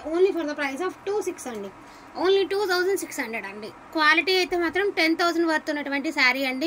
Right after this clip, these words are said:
మీ అందరికీ తెలుసు, ఏం లేదండి, just మీరు Google-లో స్కాన్ చేస్తే శారీ ప్రైస్, ఒరిజినల్ ప్రైస్ వచ్చేసిద్ది. సేమ్ శారీసే అండి. మిస్టేక్స్‌లో, మనకి మిస్‌ప్రింట్స్‌లో, వీవింగ్ డిఫెక్ట్స్‌లో వస్తే కదా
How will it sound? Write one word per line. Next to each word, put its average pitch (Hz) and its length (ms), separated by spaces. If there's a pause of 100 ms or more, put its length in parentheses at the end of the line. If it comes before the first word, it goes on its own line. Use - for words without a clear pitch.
మీ 320 100
అందరికీ 311 420
తెలుసు, 311 280 (560)
ఏం 320 180
లేదండి, 339 360
just 277 240
మీరు 339 180
Google-లో 311 340
స్కాన్ 302 340
చేస్తే 349 300
శారీ 262 340
ప్రైస్, 294 240 (100)
ఒరిజినల్ 294 400
ప్రైస్ 302 260
వచ్చేసిద్ది. 269 440 (520)
సేమ్ 339 320
శారీసే 339 380
అండి. 277 200
మిస్టేక్స్‌లో, 320 500 (120)
మనకి 285 300
మిస్‌ప్రింట్స్‌లో, 294 640
వీవింగ్ 302 320
డిఫెక్ట్స్‌లో 285 500 (140)
వస్తే 302 320
కదా 269 160